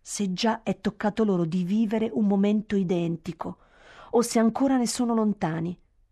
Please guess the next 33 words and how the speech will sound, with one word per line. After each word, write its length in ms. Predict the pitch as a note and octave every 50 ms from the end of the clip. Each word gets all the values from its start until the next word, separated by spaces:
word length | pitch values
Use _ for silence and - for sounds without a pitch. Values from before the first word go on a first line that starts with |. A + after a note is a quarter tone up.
| _ _
È 120 | - G3 - -
questo 560 | - - F#3 E3+ E3 - - - - D#3+ D3+
che 100 | - -
importa 480 | D#3+ D#3+ D#3 - D#3+ D3+ D3+ - - D3+
sapere. 640 | - - D#3+ D#3+ - E3+ E3 F3 F3+ F3+ E3+ - _ _ _ _ _ _ _ _ _ _ _ _ _ - _ _ _ _ - - - - - - - _ _ _
Nella 240 | - G#3 G3 F#3 F#3
vita 260 | D#3+ G3+ G3+ - G#3
d'un 180 | F#3 D#3+ F3+ E3+
essere 320 | F3+ F3+ - - F3 D#3+
umano 600 | D#3+ E3 D#3+ D#3 D3+ C#3+ C#3+ C#3 C#3+ C#3+ D3+ D3+ _ _ _ _ _ _ _ _ _ _
è 100 | - -
il 100 | F#3+ F3+
momento 440 | F3 F3+ F3+ F#3 F#3+ F#3 F3 - G3
più 200 | - - G3+ F3
alto, 520 | D#3 C#3+ C3+ C#3 C#3+ D3 _ - D3+ D3+ - _ _ _ _ - - - - - -
ed 160 | - A#3 G3 A3+
è 20 |
necessario 640 | A3 A3+ A3+ - A#3+ A3+ - - A#3+ A#3+ A#3+ A3+ A3
che 80 | -
stiamo 400 | G#3 - - - A3 G#3+ A3+ A3
con 160 | A3 - G#3 G3
gli 160 | G3 F#3+ F#3+
altri, 640 | E3+ E3+ E3 E3 D#3 - - D#3+ D#3+ F#3 - - _
tenendo 440 | - - A3 A3 A3 A3 G3+ G#3+ G#3+
gli 160 | G3+ G3 G#3
occhi 300 | A3+ A3+ A3 - - G#3+
al 80 | G3+ G3
momento 560 | G3+ G3+ G3+ G#3 A3+ A3+ A3 G#3+ - - F#3+
più 180 | - - G3+ G3
alto 380 | G3+ A3 A3 G3+ - - G#3
del 180 | E3+ F#3 E3+ F3
loro 240 | F3+ F3+ F#3+ F#3+ F#3+
destino. 720 | F3+ F#3+ F#3 - - - - F3 D#3+ E3+ F3 F3+ F3+ -